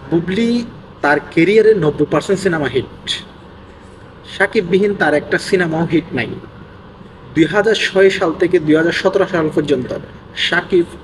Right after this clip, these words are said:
অপু জুটি ইন্ডাস্ট্রির লিড দিয়েছেন, সর্বকালের সেরা জুটি, যার দর্শক চাহিদা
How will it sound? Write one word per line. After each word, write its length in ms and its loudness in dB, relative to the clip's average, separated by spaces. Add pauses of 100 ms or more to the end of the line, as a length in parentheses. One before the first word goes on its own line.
(120)
অপু 200 0 (720)
জুটি 420 0 (260)
ইন্ডাস্ট্রির 540 0
লিড 220 4
দিয়েছেন, 300 0 (1160)
সর্বকালের 600 4
সেরা 260 2
জুটি, 240 0 (400)
যার 160 2 (120)
দর্শক 240 0 (100)
চাহিদা 240 -2